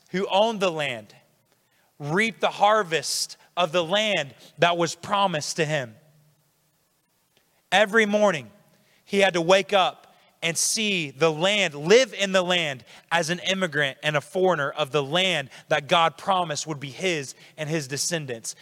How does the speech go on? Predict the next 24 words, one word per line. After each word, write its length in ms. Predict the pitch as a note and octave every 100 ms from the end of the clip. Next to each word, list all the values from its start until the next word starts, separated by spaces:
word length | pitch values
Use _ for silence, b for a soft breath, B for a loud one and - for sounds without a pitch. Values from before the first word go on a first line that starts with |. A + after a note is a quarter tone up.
| B
Yet 260 | D#3 F3 D#3
never 460 | D#3+ F#3+ G3+ G#3
one 380 | F3+ D#3+ F#3+ F#3+
day 280 | E3+ F3 E3
in 80 | D#3
Abraham's 560 | D#3 E3 D3+ D#3+ C#3
life 260 | D3 C#3 B2+ B B
did 140 | D#3 E3
he 180 | E3
own 480 | F3+ E3 E3+ D#3 C3+ - b b
a 160 | D3 C#3 -
speck 840 | - - - - F3+ D3+ - - _
of 220 | D3 C#3 A#2+
dust 520 | D3+ B2+ - - - _
on 180 | D3+ C#3+
that 200 | C3 A#2
land. 320 | B2 A#2+ A2 _ b
He 200 | - D3+
lived 400 | C3+ E3 D#3 C#3
his 200 | C#3+ B2
life 300 | B2+ C#3 B2+ -
as 160 | C#3 B2+
an 120 | C#3 -
immigrant 500 | D3+ D3 A#2+ A#2